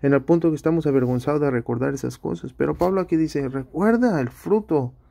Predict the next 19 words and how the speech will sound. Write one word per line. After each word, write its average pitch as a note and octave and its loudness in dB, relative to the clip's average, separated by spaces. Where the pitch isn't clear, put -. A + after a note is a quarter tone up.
Recuerda F#3+ 2
qué G#3 0
sucedía F3+ 0
en C#3 0
tu C3+ 4
vida F3 4
cuando C#3+ 0
vivías C#3+ 2
de C#3+ -2
esa C3+ -4
manera." B2+ -2
He C#3 0
says, C#3 -6
letting, G3+ 2
he's D3 0
asking, F#3 0
"Remember F3 2
what F#3 2
happened. C#3 -4